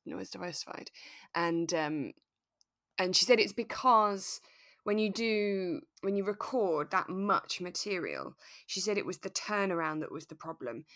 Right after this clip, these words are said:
not necessarily the recording. It's that actually to edit, you know, five episodes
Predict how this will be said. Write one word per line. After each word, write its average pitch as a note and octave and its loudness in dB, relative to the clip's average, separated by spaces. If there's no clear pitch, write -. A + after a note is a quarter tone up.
not G3 0
necessarily F3 -2
the D#3 -6
recording. D#3+ -4
It's - -12
that E3 -6
actually - -4
to - -10
edit, E3+ -2
you G3 -6
know, D3+ -8
five F3+ -2
episodes D#3+ -8